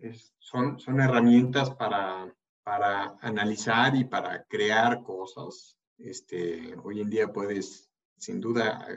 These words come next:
este, con inteligencia artificial, crear lo, lo que sea, ¿no? Este, le pones a la máquina tres palabras y te da ideas de productos que combinan esas tres palabras, ¿no?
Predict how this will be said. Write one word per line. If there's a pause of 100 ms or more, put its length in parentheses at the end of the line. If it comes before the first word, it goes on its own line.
(140)
este,
con
inteligencia
artificial, (240)
crear (480)
lo,
lo
que
sea,
¿no?
Este, (240)
le
pones
a
la
máquina (120)
tres
palabras
y
te
da (140)
ideas
de
productos
que
combinan
esas
tres
palabras,
¿no?